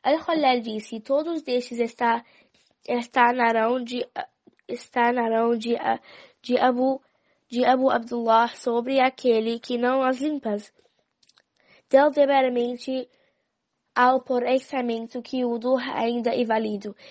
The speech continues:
Isso por, isso porque estavam pensamento à cabeça, mas não estamentos para a palavra cabeça, se referiram também às orelhas,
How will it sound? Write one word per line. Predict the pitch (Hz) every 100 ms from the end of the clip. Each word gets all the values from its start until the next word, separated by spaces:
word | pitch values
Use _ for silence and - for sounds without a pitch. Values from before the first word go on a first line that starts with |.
| -
Isso | 269 294 - 311
por, | 277 254 _ -
isso | 254 277 -
porque | 277 262 254 262
estavam | 233 233 - 233 226 226
pensamento | 233 262 269 277 247 240 -
à | 220
cabeça, | 220 240 226 208 - 208 - - -
mas | 254 254 262
não | 262 285 320
estamentos | 311 311 277 262 240 247
para | - 240 233
a | 233
palavra | 254 233 233 240
cabeça, | - 254 254 247 220 208 - -
se | - 254
referiram | 262 269 247 226 226
também | 233 233 233 226
às | 220 214
orelhas, | 254 285 247 214 202 196